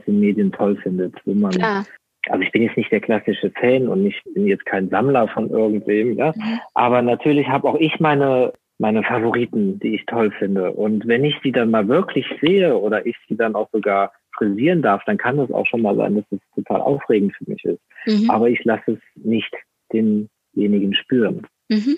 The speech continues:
Speaker 2: mhm.
Speaker 1: Ja,
Speaker 2: Okay,
Speaker 1: da,
Speaker 2: das ist ja dann auch
Speaker 1: da
Speaker 2: eine
Speaker 1: lege
Speaker 2: Gabe
Speaker 1: ich dann,
Speaker 2: von dir.
Speaker 1: da lege ich dann wirklich wieder so eine, ja, so eine, so ein Face auf, ja, was,
Speaker 2: Mhm.
Speaker 1: was man sich so in all den Jahren auch mal antrainiert,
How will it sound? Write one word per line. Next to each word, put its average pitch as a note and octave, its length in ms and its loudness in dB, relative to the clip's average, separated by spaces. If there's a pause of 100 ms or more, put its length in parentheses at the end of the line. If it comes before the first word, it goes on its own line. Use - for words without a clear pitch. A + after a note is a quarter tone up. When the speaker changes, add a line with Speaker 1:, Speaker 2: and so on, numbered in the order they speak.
Speaker 2:
mhm. A3+ 320 -2
Speaker 1:
Ja, A3 260 -4
Speaker 2:
Okay, - 240 -4
Speaker 1:
da, - 80 -2
Speaker 2:
das A3 120 -2
ist - 60 0
ja G3+ 80 2
dann F#3+ 100 0
auch G3 80 2
Speaker 1:
da A#3 80 0
Speaker 2:
eine - 80 2
Speaker 1:
lege B2+ 100 2
Speaker 2:
Gabe F3+ 140 0
Speaker 1:
ich F3+ 60 -6
dann, B2 120 0
Speaker 2:
von A#2+ 100 -2
dir. F#3+ 420 -6 (180)
Speaker 1:
da B2 100 0
lege C#3 280 2
ich - 60 -10
dann B2+ 180 0
wirklich C#3 360 0
wieder C3+ 240 2
so B2 100 0
eine, A#2+ 500 0 (160)
ja, A2 300 0
so A#2 60 -2
eine, G#2+ 680 0
so - 60 -8 (460)
ein G#2+ 260 -2
Face B2 260 0
auf, B2+ 280 2 (340)
ja, C3+ 220 0 (100)
was, A#2+ 240 -2
Speaker 2:
Mhm. A3+ 200 0
Speaker 1:
was - 140 -2
man B2 140 0
sich A#2+ 160 -2
so A2 320 2 (200)
in A2+ 160 -10
all A2+ 140 0
den A#2+ 140 0
Jahren A#2 320 2
auch A2+ 160 -2
mal A#2+ 140 -2
antrainiert, D3+ 720 0